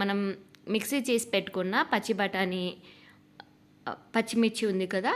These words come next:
అది వేసేసుకొని ఫ్రై చేసుకోవాలి. ఈ పేస్ట్ ఎంత బాగా ఫ్రై అయితే మనకి అంత టేస్టీగా వస్తాయి.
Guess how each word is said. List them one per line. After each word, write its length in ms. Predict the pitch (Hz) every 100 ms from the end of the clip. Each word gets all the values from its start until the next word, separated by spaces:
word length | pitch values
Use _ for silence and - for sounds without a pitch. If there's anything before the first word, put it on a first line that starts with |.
| - -
అది 100 | 208 190
వేసేసుకొని 680 | 185 208 196 - 165 190 392 554 - - - - - - - - - - - - -
ఫ్రై 160 | - 214 202
చేసుకోవాలి. 640 | 202 185 175 165 165 202 330 523 - - - _ - - - - - - - - - - - - - - _ _ - - -
ఈ 20 | 247
పేస్ట్ 320 | 240 233 233 233 214 202 202
ఎంత 160 | 202 220 196
బాగా 220 | 190 202 220
ఫ్రై 100 | 208 185
అయితే 200 | 180 240 294
మనకి 260 | 247 220 202 196
అంత 200 | 196 214 190
టేస్టీగా 420 | 180 185 185 190
వస్తాయి. 440 | 180 175 165 208